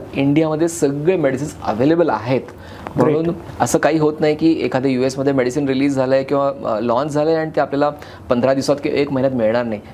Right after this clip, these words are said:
Speaker 1: Fifteen to twenty days is what it takes for a medicine to reach India or country like India, where it's easily available. तर ही सगळी माहिती दिली जाते. Emotional aspect असा आहे की,
Speaker 2: हम्म.
Speaker 1: अ, अ, बऱ्याचदा पेशंटच्या रिलेटिव्हजना आपल्याला सांगायला लागतं की,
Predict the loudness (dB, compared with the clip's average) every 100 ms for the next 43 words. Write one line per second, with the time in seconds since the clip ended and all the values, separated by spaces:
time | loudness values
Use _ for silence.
0 | -2 -2 0 0 2 2 2 2 2 2
1 | 2 0 -2 -2 0 0 0 -2 -2 0
2 | -2 -6 -16 -8 0 2 2 0 0 -2
3 | 0 0 0 -2 0 0 0 -2 -4 -4
4 | -2 -2 -2 -4 -2 -4 -4 -8 -10 0
5 | 0 0 0 0 2 2 2 2 0 0
6 | -4 -8 -14 -2 0 2 2 2 2 0
7 | -2 2 2 2 0 -2 -4 -12 -20 -20
8 | -20 -18 -2 0 2 2 2 0 0 0
9 | 0 2 2 2 0 0 0 -2 -4 -2
10 | 0 0 0 0 2 2 2 2 2 0
11 | 0 0 0 0 0 0 0 2 2 2
12 | 2 0 0 0 0 0 -2 0 2 2
13 | 0 -6 -4 -4 -2